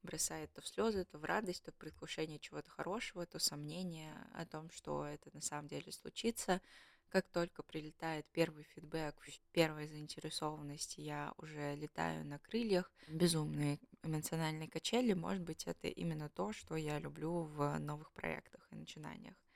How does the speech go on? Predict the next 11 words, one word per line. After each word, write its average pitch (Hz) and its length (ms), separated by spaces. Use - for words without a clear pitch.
В 175 80
дневниках, 185 720
э, 185 200
и 170 420
с - 120
тех 185 220
дней, 214 500
конечно 165 420
же, 156 120
остались 151 480
записи, 240 680